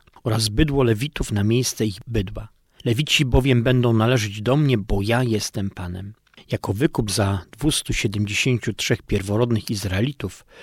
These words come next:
którzy przewyższają liczbę Lewitów, pobierzesz po pięć syklów od głowy”. Sykl jest to jednostka wagi,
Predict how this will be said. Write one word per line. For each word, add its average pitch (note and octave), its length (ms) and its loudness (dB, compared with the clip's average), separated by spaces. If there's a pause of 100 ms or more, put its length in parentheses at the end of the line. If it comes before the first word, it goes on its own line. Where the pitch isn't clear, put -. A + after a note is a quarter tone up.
(160)
którzy G2 280 -6
przewyższają G#2+ 720 0
liczbę A2 320 -2
Lewitów, G#2 580 -4 (280)
pobierzesz A#2+ 560 2
po G#2 260 0 (120)
pięć C#3 380 0
syklów - 600 -2
od A#2 160 -6
głowy”. F#2 460 -8 (640)
Sykl B2+ 400 2
jest G#2+ 160 0
to G#2 100 -2
jednostka F#2+ 720 -4 (320)
wagi, A2 600 0